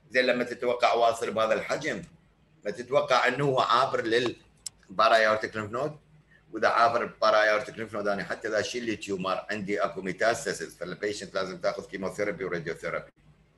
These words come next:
زين. فهسه نيجي مثلًا نعطيكم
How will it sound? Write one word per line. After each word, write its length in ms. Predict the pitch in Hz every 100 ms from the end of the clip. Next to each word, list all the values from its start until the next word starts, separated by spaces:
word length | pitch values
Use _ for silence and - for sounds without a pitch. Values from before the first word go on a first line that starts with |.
| _ _ _ _ _ _ _ _ _ _ _ _ _ _ _ _ _ _ _ _ _ _
زين. 220 | 76 82 - _ _ _ _ _ _ _ _ _ _ _ _ _ _ - _ _
فهسه 280 | 233 247 240
نيجي 300 | 214 196 131
مثلًا 260 | 123 131 135
نعطيكم 460 | 135 131 - 107